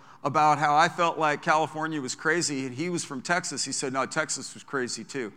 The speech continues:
It was, and I, and then I realized it was crazy everywhere. But also in the midst of the crazy everywhere, the Holy Spirit was moving everywhere.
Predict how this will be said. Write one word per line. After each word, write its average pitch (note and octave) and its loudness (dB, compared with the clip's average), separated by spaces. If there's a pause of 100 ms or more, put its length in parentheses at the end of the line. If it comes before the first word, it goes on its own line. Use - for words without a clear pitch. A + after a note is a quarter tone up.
(300)
It C#3+ 0
was, D3 -4
and D3+ 0
I, D#3 6
and D#3 0
then E3+ 4
I E3 4
realized D#3 2
it D#3+ -6
was D#3 -4
crazy D#3 2
everywhere. D#3 0 (460)
But E3+ 6
also F#3+ 6
in E3 2
the E3 0
midst F#3+ 4
of F3+ 0
the E3+ 0
crazy F#3+ 4
everywhere, G#3+ 4 (280)
the C3 -4
Holy D#3+ 2
Spirit F#3+ 4
was C3+ -4
moving C3+ -2
everywhere. A2+ -4